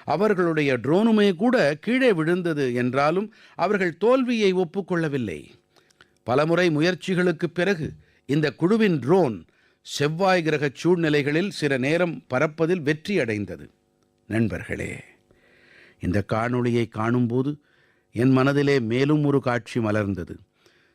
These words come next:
சந்திரயான் இரண்டு நமது தொடர்புக்கு அப்பால் சென்ற கணம்தான் அது.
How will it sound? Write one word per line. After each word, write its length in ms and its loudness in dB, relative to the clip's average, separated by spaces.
சந்திரயான் 760 2
இரண்டு 400 -2
நமது 320 -2
தொடர்புக்கு 600 0
அப்பால் 440 0
சென்ற 460 -4
கணம்தான் 680 0
அது. 220 -10